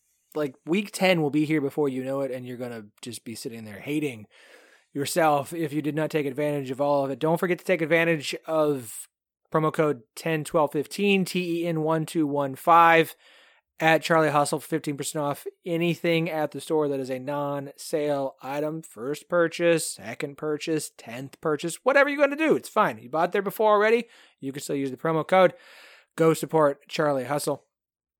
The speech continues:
Uh, I wanna say thank you to, uh, Andy Mitz,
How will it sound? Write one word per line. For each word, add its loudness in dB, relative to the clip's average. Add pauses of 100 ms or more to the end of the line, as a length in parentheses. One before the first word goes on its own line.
(440)
Uh, 6
I 4
wanna 6
say 4
thank 2
you -2
to, 0
uh, 4
Andy -2
Mitz, 2